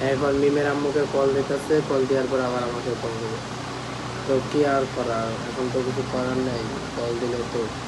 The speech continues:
কথা হবে না। তো বন্ধুরা, আজকের ভিডিওটা এই পর্যন্তই।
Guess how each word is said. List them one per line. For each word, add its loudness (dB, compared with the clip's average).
কথা -6
হবে -4
না। -6
তো 4
বন্ধুরা, 8
আজকের 2
ভিডিওটা 6
এই 4
পর্যন্তই। 2